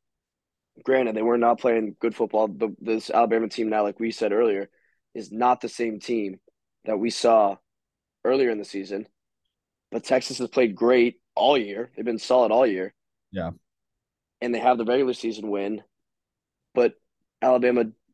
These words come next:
Speaker 1: is, like, there's a chance that Alabama does all of this and has that crazy game winner against Auburn in the Iron Bowl in the back of the end zone just to not make the playoffs because they lost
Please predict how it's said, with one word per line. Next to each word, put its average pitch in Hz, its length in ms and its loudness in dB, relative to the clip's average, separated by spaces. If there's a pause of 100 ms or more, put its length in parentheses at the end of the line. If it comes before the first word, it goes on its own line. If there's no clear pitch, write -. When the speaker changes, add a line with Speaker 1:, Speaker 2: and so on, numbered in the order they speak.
(240)
Speaker 1:
is, 127 260 -4
like, 117 200 0
there's 131 160 2
a 117 40 -2
chance 165 260 0
that 110 160 -6 (100)
Alabama 120 420 2
does 110 280 -2
all 113 260 -2
of 95 100 -8
this - 380 -8 (260)
and 101 320 -4
has 117 360 2
that 117 260 4 (680)
crazy 123 360 4
game 113 260 2
winner 113 340 2
against 107 420 -4
Auburn 107 340 2
in 110 60 -2
the 98 80 -2
Iron 107 260 -2
Bowl 104 160 0
in 104 60 -2
the 98 40 -6
back 104 240 0
of 107 60 -8
the 107 100 -2
end 107 160 -2
zone 98 300 -4 (360)
just 117 360 0
to 123 80 0
not 110 240 2
make 107 160 -4
the 101 60 -8
playoffs 110 460 2
because 101 300 -8
they 104 120 0
lost 104 520 0